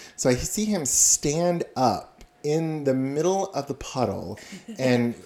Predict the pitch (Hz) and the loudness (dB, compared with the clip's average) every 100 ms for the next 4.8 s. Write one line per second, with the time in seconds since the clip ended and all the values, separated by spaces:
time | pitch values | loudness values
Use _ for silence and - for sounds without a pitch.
0 | - - 127 120 - 113 131 120 123 135 | -12 0 4 4 2 -4 -4 2 6 6
1 | 151 - 117 120 117 110 120 123 127 127 | 4 -2 4 6 6 4 2 2 4 6
2 | 123 113 110 110 107 104 104 - - 123 | 6 6 6 4 2 -2 -6 -6 -4 -2
3 | 95 90 - 101 113 110 104 95 107 107 | -4 -6 -6 -4 -4 -2 -4 -4 0 0
4 | 107 98 90 80 - 185 180 | 0 -4 -10 -12 -10 -6 -6